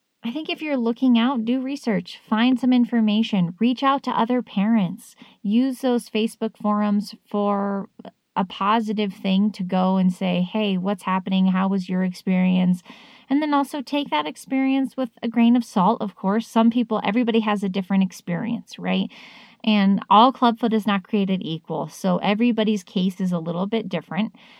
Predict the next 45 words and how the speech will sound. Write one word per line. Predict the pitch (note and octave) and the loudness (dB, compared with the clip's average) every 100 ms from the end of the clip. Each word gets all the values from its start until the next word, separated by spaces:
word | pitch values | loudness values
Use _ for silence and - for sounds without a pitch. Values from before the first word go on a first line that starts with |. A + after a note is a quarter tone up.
| _ | _
So | - C4 A#3+ A3 | -6 0 2 2
you'll | B3 B3 | 0 -2
still | A#3 D#4+ D4+ | -2 -4 -2
want | C#4+ | 2
to | A#3 | 4
make | G#3 G3+ - | 4 0 -2
that | A3+ - | -4 -2
decision | F#3 - G3 F#3+ F#3+ | -8 -4 -2 2 2
on | F#3 | 4
your | F#3 - | 2 0
own | E3+ E3+ C4+ - | -2 0 0 0
from | G#3+ G3 | 2 4
what | F#3+ F#3+ - | 4 0 -4
the | E3+ F3+ | 0 4
knowledge | F3 F#3+ G#3 F#3 | 6 4 0 -2
that | F#3 | -4
you | F3+ F#3 | -2 -2
gain. | - E3 E3 G#3+ C#4+ D#4 - - - _ | -2 -4 0 2 2 -4 -20 -20 -20 _
But | C4+ | 0
I | B3 A#3+ | 2 2
think | A#3+ B3+ F#3 | 2 -2 -2
parent | - G#3 A#3 B3 | 0 2 2 2
experience | G#3 F3+ - F3+ F#3 A3 A#3 A3+ | -2 -8 -2 0 2 4 2 0
is | - F3+ | -6 -6
really | F3+ F#3+ G#3 G#3 | -4 -2 0 0
important, | E3+ - D#3+ A2+ - - - - | -2 -2 -6 -6 -12 -14 -20 -12
and | G3 F#3 F3+ - | -2 0 2 0
it | G3+ | -4
was | E3+ F#3+ G3+ G3+ | -4 -4 -4 -2
really | G3+ G#3+ | -2 -2
helpful | F#3 F3+ - F#3 F3 | -2 -6 -6 -10 -8
for | F3 D#3+ | -8 -8
me. | E3 - F#3+ C4 - - - _ _ _ _ _ _ | -6 -2 2 2 2 -12 -20 _ _ _ _ _ _
So | - C4+ B3+ | -2 2 4
I | A3+ | 2
hope | A#3 F4 - | 2 -2 -2
that | B3 | -4
it | - | -2
will | F#3 | -2
be | G3+ | 0
helpful | G#3 G3 - F3+ | 0 -2 -4 -8
for | - | -4
you | F3+ F3+ | -2 -2
guys | F3 D#3+ E3+ - | -2 -6 -8 -14
too. | - - F3+ | -10 -8 -8